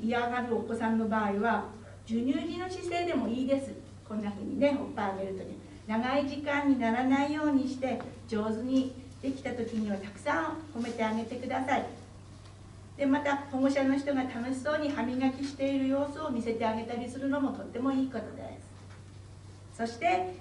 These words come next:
乳歯が生えてきたらば、飲食物が歯の表面に残らないように、湿らせたガーゼで拭いてみたり、軽く歯ブラシを当ててみたりして気をつけてあげてください。前歯が数本揃ってきたらば、今度は一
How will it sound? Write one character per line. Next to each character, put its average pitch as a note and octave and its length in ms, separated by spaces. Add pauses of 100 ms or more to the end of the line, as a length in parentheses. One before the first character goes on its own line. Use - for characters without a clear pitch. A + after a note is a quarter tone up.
(200)
乳 C4 160
歯 A3+ 200
が F3+ 60
生 G3 180
え - 20
て C4+ 140
き - 80
た C4 160
ら G3+ 120
ば、 - 200 (680)
飲 B3+ 160
食 D4 280
物 - 180
が C4+ 180
歯 C4+ 140
の B3+ 140
表 C4 120
面 C4 300
に G3+ 140
残 F#3+ 240
ら C4+ 160
な D4 160
い D4 100
よ C4+ 260
う B3 40
に、 A3 260 (440)
湿 C4 300
ら C4+ 160
せ C#4 60
た C4+ 180
ガ C4+ 200
ー A3+ 60
ゼ A3+ 80
で G3+ 100
拭 A3+ 200
い - 40
て A#3 100
み A#3 140
た G3 120
り、 A#3+ 320
軽 B3+ 140
く - 100
歯 C4+ 160
ブ C4+ 100
ラ D#4+ 120
シ D#4+ 160
を C4+ 40
当 A#3 80
て B3 100
て A#3+ 120
み A3+ 120
た A#3 100
り G#3 160
し - 100
て C#4+ 240
気 B3+ 80
を A3+ 80
つ - 80
け G#3+ 120
て G3 100
あ F3 60
げ - 60
て F#3 140
く - 140
だ - 60
さ - 60 (1500)
い。 - 20
前 C4+ 220
歯 B3+ 160
が G3+ 100
数 B3 220
本 B3 200
揃 A3+ 200
っ B3 80
て C#4 120
き - 120
た C4+ 120
ら A#3+ 120
ば、 B3 280 (320)
今 B3+ 140
度 F#3+ 120
は - 100
一 F3+ 60